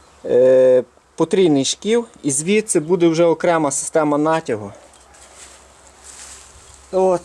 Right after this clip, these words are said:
таке рама. Рама в мене зварена з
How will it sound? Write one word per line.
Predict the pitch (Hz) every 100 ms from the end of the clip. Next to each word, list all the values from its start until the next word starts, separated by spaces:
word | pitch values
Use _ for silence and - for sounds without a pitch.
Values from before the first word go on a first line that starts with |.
| -
таке | 180 - 175 156 147 143 147
рама. | 185 202 202 202 196 190 185
Рама | 185 196 196 190
в |
мене | 185 175 160
зварена | 139 175 180 170 165 160 143
з | 123 - -